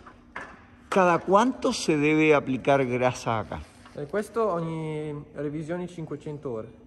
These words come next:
Speaker 1: Cinquecento?
Speaker 2: Sì, five hundred hours.
Speaker 1: Ok, cada quinientas ore.
Speaker 2: Ok.
Speaker 1: O, o algún efecto que haga que lo cambie. ¿Ya?
Speaker 2: Poi sganciamo la molla del trim. De-,
Speaker 1: ¿La
Speaker 2: trim.
Speaker 1: mola o spring?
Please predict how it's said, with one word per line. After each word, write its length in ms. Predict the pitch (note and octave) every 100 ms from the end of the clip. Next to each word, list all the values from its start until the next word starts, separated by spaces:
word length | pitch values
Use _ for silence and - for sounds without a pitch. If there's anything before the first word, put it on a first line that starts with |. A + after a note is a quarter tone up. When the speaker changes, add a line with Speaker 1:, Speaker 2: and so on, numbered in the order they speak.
| - - - - - -
Speaker 1:
Cinquecento? 840 | C#4+ F4+ D4 C4+ - A2+ G2 - -
Speaker 2:
Sì, 120 | C3 - -
five 200 | C#3+ C3+
hundred 300 | C3+ C3+ B2
hours. 400 | A2 A2 - - - -
Speaker 1:
Ok, 640 | C#3 - - - - -
cada 220 | - F3 F3+
quinientas 520 | F3 D3 C#3+ - G#2+
ore. 300 | F#2 D#2+ - - - - - - - - - -
Speaker 2:
Ok. 220 | G3 C#3 G2+ - -
Speaker 1:
O, 600 | D#3+ G#3 B3 - - - -
o 160 | - A2
algún 380 | G#2 G#2 A#2+ A2+
efecto 480 | - A#2+ - C3 G#2+
que 100 | A2
haga 300 | A2+ A#2+ G#2
que 180 | -
lo 300 | G#2+ A#2 G2+ -
cambie. 380 | - - - - -
¿Ya? 280 | D3 B3 - - -
Speaker 2:
Poi 200 | D#3 A2 - _ _ _ _ _ _ _ _
sganciamo 440 | D3+ F3 F3 A3 G#3+
la 100 | F#3
molla 300 | F3+ G3+ G#3
del 160 | E3
trim. 200 | D#3 B2 A2 - - - - - -
De-, 140 | C3+ - - _ - - -
Speaker 1:
¿La 100 | B2
Speaker 2:
trim. 140 | C3
Speaker 1:
mola 320 | F3 C#4 D4 - -
o 120 | C#3+
spring? 400 | C3 - D3+